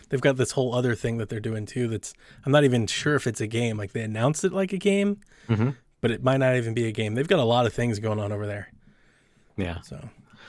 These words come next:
Speaker 2: Um, okay. So that's kinda what you've been playing. Anything else, uh, in that ether that you wanna discuss? Have you seen Sonic, by the way?
Speaker 1: No. I'm not
Speaker 2: Okay.
Speaker 1: gonna go see Sonic. <laughs>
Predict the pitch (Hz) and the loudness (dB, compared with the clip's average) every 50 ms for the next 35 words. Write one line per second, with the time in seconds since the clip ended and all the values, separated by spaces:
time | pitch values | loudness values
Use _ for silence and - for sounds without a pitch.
0 | - - - - - - _ - 110 123 120 123 123 120 120 120 117 110 - - | -20 -20 -20 -20 -20 -10 _ 6 8 8 10 10 10 10 8 8 6 4 0 0
1 | - 156 185 - - - - - - _ _ _ _ _ - - - - 139 127 | 2 2 4 4 4 2 2 -2 -10 _ _ _ _ _ -8 -6 2 6 6 8
2 | 123 123 120 120 117 110 104 - - _ _ _ - _ _ - 131 - - - | 8 8 8 6 6 4 2 -2 -10 _ _ _ -20 _ _ 0 0 0 0 0
3 | 151 139 127 120 120 117 - - 113 107 110 104 101 - 113 110 107 107 113 117 | 0 0 2 2 0 -2 -2 -2 -4 -4 -4 -4 -2 -2 0 0 0 0 -2 -2
4 | 117 120 113 107 107 127 131 - - - - - 101 107 104 104 - 107 110 107 | -2 -2 -2 0 0 -2 -2 -4 -6 -6 -4 -4 -2 -2 -2 -2 -2 -2 -4 -4
5 | - - 101 - - 107 104 101 98 101 104 104 101 98 - - 113 117 - 131 | -4 -6 -6 -4 -4 -4 -4 -4 -6 -6 -6 -6 -6 -8 -6 -6 -6 -4 -2 -2
6 | 165 196 - 285 202 - - - 87 104 123 120 - 135 135 147 143 147 147 - | -2 0 0 0 0 0 2 2 2 2 0 0 -2 -4 -2 0 -2 -2 -2 -4
7 | _ _ _ _ _ _ _ _ - - 135 123 127 123 117 104 101 101 104 - | _ _ _ _ _ _ _ _ -8 -2 0 2 4 4 4 2 2 -2 -4 -6
8 | - - - - - _ _ - 147 123 110 107 107 104 98 104 98 - - - | -8 -10 -14 -16 -18 _ _ -4 0 0 2 2 0 0 -2 -4 -4 -4 -6 -8
9 | 117 - - - 120 110 104 107 120 - - - | -8 -8 -6 -4 -4 -4 -4 -6 -8 -8 -8 -6